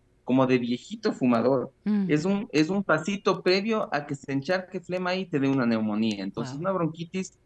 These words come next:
Speaker 1: es como un pasito previo a un proceso bronconeumónico, no hay que estar del todo tranquilos.
Speaker 2: ¿Cuáles son entonces los síntomas más comunes, Doc? Entonces, de los que los papitos debemos estar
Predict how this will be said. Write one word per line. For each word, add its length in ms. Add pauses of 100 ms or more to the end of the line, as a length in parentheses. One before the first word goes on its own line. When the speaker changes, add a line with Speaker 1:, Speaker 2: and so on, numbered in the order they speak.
(200)
Speaker 1:
es 100
como 180
un 80
pasito 520
previo 380
a 20
un 160
proceso 340
bronconeumónico, 1000
no 100
hay 80
que 120
estar 220
del 140
todo 300
tranquilos. 520 (140)
Speaker 2:
¿Cuáles 280
son 180
entonces 360
los 140
síntomas 380
más 200
comunes, 500
Doc? 240
Entonces, 420
de 100
los 160
que 240
los 240
papitos 480
debemos 320
estar 340